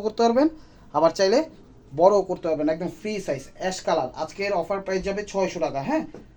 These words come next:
তো আপনাদের কি ধরনের কালেকশন লাগে আমাদের জানাবেন। দেখেন, চমৎকার, দেখছেন, একদম খুবই সুন্দর এবং ইউনিক, একদম ফাটাফাটি। একদম আমি একদম বুঝাই দেওয়ার জন্য যেভাবে সম্ভব হয় আমি সেভাবে দেখাই দিচ্ছি, ঠিক আছে। আমার ঘর থেকে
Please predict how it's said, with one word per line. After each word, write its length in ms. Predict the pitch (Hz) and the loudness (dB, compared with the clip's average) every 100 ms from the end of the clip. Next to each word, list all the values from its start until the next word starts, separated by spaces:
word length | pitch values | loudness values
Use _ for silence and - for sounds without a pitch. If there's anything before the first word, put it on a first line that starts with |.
| - | -4
তো 80 | 160 | -2
আপনাদের 260 | - 185 190 190 | -2 -4 -4 -6
কি 80 | - 214 | -6 -2
ধরনের 240 | 202 202 202 | 0 0 0
কালেকশন 300 | 190 196 214 208 | 0 -2 0 0
লাগে 140 | 208 | 2
আমাদের 200 | 185 175 180 | -2 -4 -4
জানাবেন। 340 | 185 208 208 294 - - - - | 0 0 0 -2 -6 -16 -20 -12
দেখেন, 200 | 147 151 170 | -10 -8 -2
চমৎকার, 540 | 190 202 196 - 135 - - | 0 0 -2 -4 -10 -8 -10
দেখছেন, 280 | 190 196 - - - - - - - - | -6 -8 -8 -14 -20 -20 -20 -20 -20 -16
একদম 180 | 143 143 | -14 -12
খুবই 240 | 180 190 214 - | -8 -6 -6 -6
সুন্দর 240 | 190 196 190 | -2 0 0
এবং 120 | 180 165 | 0 -2
ইউনিক, 320 | 180 185 - - - - - - - - - - | -2 -4 -6 -10 -20 -20 -20 -20 -20 -20 -20 -14
একদম 160 | 147 160 | -10 -10
ফাটাফাটি। 540 | - 190 202 165 151 135 147 | -6 -2 -2 -2 -6 -8 -12
একদম 200 | 156 175 170 | -8 -4 -2
আমি 100 | 170 170 | -2 -6
একদম 160 | 175 170 | -8 -8
বুঝাই 240 | 180 185 185 | -4 -2 0
দেওয়ার 180 | 185 185 | 0 -2
জন্য 160 | 202 240 277 - - - | -4 -4 -6 -14 -20 -18
যেভাবে 280 | - 175 185 190 | -8 -2 0 0
সম্ভব 200 | 196 196 202 | -4 -2 0
হয় 120 | 240 | 2
আমি 80 | 190 180 | 0 -2
সেভাবে 260 | 175 170 160 | -2 0 -2
দেখাই 240 | 160 165 151 | -4 -2 -4
দিচ্ছি, 220 | 147 - - - - - - | -6 -14 -20 -20 -20 -20 -6
ঠিক 120 | 196 | -4
আছে। 100 | 202 180 | -2 0
আমার 160 | 185 196 147 | 0 0 -2
ঘর 100 | 190 | -4
থেকে 140 | 190 | 0